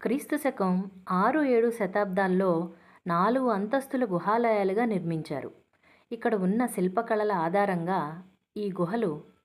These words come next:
చాళుక్యుల కాలం నాటివని, విష్ణు కుండలిని రాజుల కాలంలో నిర్మించబడిందని చరిత్ర చెబుతుందండి. పంతొమ్మిది వందల డెబ్బైల కాలంలో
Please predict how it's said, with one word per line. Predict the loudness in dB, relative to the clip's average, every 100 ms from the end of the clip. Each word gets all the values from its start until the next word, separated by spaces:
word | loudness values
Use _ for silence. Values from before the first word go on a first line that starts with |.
| -2
చాళుక్యుల | 0 0 0 -2 -2 -2
కాలం | -2 -2 -2
నాటివని, | -2 -2 -2 -4 -10 -16 _ _ _ _ _ _ _ _ _ _ -6
విష్ణు | -6 -4 -2 -2
కుండలిని | 2 2 2 2 2 2 2
రాజుల | 0 0 -2 -2
కాలంలో | -2 0 2 2 0 -4 -14 _ _ _ _ -2
నిర్మించబడిందని | -2 -2 0 0 0 0 0 0 0 -2 -6 -10 -18 _ _ _ -6
చరిత్ర | -4 -4 -6 -2
చెబుతుందండి. | -4 -4 -10 -10 -12 -14 -18 _ _ _ _ _ _ _ _ _ _ -6
పంతొమ్మిది | -4 0 2 4
వందల | 4 4 4 4 2 -2 -10 _ _ _ _ _ _ _ -4
డెబ్బైల | -2 0 2 2 2 2
కాలంలో | 2 2 2 2